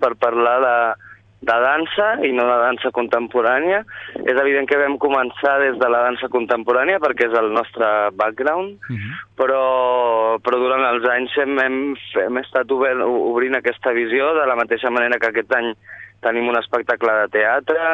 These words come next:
Speaker 1: que venen des de Xile, eh, des de l'any passat vam introduir el circ. Aleshores, no, no només parlem de dansa contemporània, I si parlem de dansa contemporània, no parlem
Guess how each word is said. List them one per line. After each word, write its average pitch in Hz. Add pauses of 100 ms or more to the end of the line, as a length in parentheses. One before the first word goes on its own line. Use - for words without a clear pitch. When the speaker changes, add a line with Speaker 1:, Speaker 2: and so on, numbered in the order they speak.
Speaker 1:
que 131
venen 113
des 98
de 98
Xile, 131
eh, 107
des 110
de -
l'any 110
passat 117
vam 120
introduir 113
el 101 (120)
circ. 131 (400)
Aleshores, 123
no, 127
no 127
només 139
parlem 135
de 131
dansa 127
contemporània, 135 (520)
I 160
si 139
parlem 139
de 165
dansa 156
contemporània, 135 (400)
no 139
parlem 127